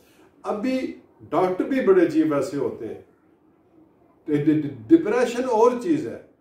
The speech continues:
जो anxiety और चीज़ है। anxiety मैं बताता हूँ, anxiety के अंदर blood pressure up जाता है, ठंडे पसीने आते हैं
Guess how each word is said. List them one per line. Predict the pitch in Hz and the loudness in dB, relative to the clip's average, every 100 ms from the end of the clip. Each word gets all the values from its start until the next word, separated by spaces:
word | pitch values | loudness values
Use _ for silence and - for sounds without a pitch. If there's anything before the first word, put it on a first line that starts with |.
| _ _ _ _ _ _ _ - | _ _ _ _ _ _ _ -18
जो | - 226 240 240 | 0 4 4 2
anxiety | 170 160 185 196 240 | -2 0 2 0 0
और | 214 196 196 | 0 2 0
चीज़ | 190 170 160 | -2 -2 -2
है। | 156 - | -4 -4
anxiety | 170 156 165 196 | -2 2 2 0
मैं | 226 220 | 0 0
बताता | 175 160 156 151 | 0 -2 0 0
हूँ, | 156 156 - _ _ _ 160 | 0 -2 -12 _ _ _ -4
anxiety | 160 147 175 185 185 226 226 | -4 0 2 2 0 -6 -10
के | 226 | -4
अंदर | 226 - 190 185 208 | -4 -2 -4 -2 -4
blood | 185 190 131 160 180 185 | -4 -8 -4 -2 -2 -2
pressure | 185 180 147 190 - | -2 -2 -2 -6 -6
up | 151 147 | -8 -6
जाता | 113 101 - | -6 -8 -10
है, | - - _ _ _ _ _ _ _ _ _ _ _ _ - | -20 -20 _ _ _ _ _ _ _ _ _ _ _ _ -4
ठंडे | 233 233 247 | -2 0 4
पसीने | 226 190 - 196 202 208 | 4 2 -4 -4 0 2
आते | 180 131 - | 2 0 -6
हैं | 107 - - | -12 -14 -20